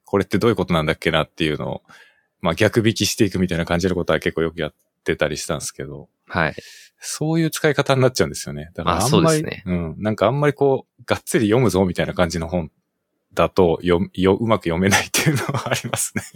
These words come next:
Speaker 2: いや、めっちゃわかります。
Speaker 1: うん。なるほどな。いや、でも、結構私も本当にウェブで調べて勉強してっていう感じのことが多いんで、わかります。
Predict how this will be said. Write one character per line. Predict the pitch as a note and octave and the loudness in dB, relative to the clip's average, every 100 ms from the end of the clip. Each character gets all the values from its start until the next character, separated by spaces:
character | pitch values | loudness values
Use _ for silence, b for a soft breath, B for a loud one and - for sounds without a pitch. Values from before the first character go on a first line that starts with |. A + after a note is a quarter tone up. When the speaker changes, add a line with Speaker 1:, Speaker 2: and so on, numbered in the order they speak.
| - | -8
Speaker 2:
い | F2 | -2
や、 | D#2 | 0
め | D#2 | 0
っ | - | -2
ち | - | 0
ゃ | D#2+ | 0
わ | |
か | D#2 | 2
り | D2 | 0
ま | D2 D2 | 2 0
す。 | - - - A2 | 0 -4 -8 -8
Speaker 1:
う | |
ん。 | G#2 F#2+ F2+ F2+ F2+ F2+ - _ _ _ _ _ | -8 -6 -6 -6 -8 -12 -18 _ _ _ _ _
な | A2+ F#2 | 2 2
る | E2+ | 2
ほ | D#2+ | -4
ど | E2 | -4
な。 | E2 F2 F2+ | -4 -4 -4
い | |
や、 | F#2 | -2
で | F#2+ | 0
も、 | G#2+ F#2 - _ _ _ _ _ _ _ - | 0 0 -4 _ _ _ _ _ _ _ -4
結 | D#3+ | 0
構 | A2+ | 2
私 | A#2+ D3 C#3 - D#3 | 2 2 0 0 2
も | D3 | 4
本 | C3+ C#3+ | 4 2
当 | C#3+ | 2
に | C#3 | 4
ウ | |
ェ | B2 B2 | 2 2
ブ | C3+ | 2
で | C3 B2+ | 2 2
調 | C3 C3 | 2 4
べ | B2 F#2+ | 4 2
て | F2+ E2 | 2 2
勉 | D#2+ F2 - | 0 -2 -6
強 | - F#2 F2+ | 0 2 2
し | - | 2
て | F#2+ | 0
っ | |
て | - - | 0 0
い | D#2 D2 | 0 0
う | |
感 | - D#2+ | -2 -4
じ | D#2+ | -2
の | D#2+ | -4
こ | D#2 | -2
と | D#2 | 0
が | D#2 | 2
多 | E2+ | 2
い | C#2+ | 0
ん | |
で、 | - - - _ _ _ _ _ _ _ _ _ _ _ _ _ _ - | -2 -6 -8 _ _ _ _ _ _ _ _ _ _ _ _ _ _ -2
わ | D#2 | -2
か | - | 2
り | D2+ | 0
ま | D2 - | 0 -2
す。 | - - | -2 -6